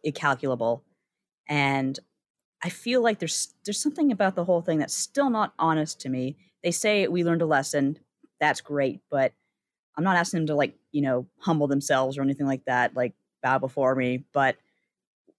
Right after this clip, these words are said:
let's not forget that when the three D S was a disaster at its launch, Iwata slashed his salary. And just a move like that is so,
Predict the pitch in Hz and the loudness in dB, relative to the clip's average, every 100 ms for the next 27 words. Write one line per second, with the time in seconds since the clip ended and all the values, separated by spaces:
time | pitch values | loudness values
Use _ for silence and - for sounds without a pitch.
0 | - 175 170 170 151 165 151 139 139 143 | -6 0 0 0 -2 -2 0 0 2 -2
1 | - 139 131 123 - _ - 143 165 147 | 0 0 0 -2 -4 _ -14 -4 0 2
2 | 147 139 143 139 139 131 127 - 131 127 | 2 0 -4 -6 -2 0 0 -2 -2 -4
3 | - - 135 104 139 127 120 - 143 143 | -6 -2 -2 0 -2 -2 -2 -2 0 2
4 | 139 123 - 160 131 123 135 - 127 113 | 2 2 0 0 0 -2 -8 -4 -2 -2
5 | 95 80 - _ _ _ - 151 147 - | -2 -6 -8 _ _ _ -2 0 0 -4
6 | - 180 190 170 170 156 156 143 147 127 | -4 -2 2 2 2 2 0 0 0 0
7 | 110 - _ _ _ _ 147 143 - 165 | -2 -6 _ _ _ _ -6 -4 -4 0
8 | 156 151 147 139 139 | 2 4 2 0 -2